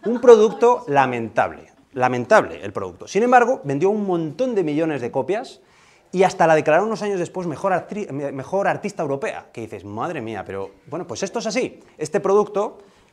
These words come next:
mediocre, se vendió como churros, ¿vale?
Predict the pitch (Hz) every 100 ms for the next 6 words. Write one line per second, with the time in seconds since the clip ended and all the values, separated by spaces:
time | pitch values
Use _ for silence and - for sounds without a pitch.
0 | _ 104 113 147 151 190 - - _ -
1 | 156 135 120 156 190 - 123 113 92 82
2 | 73 - _ 98 117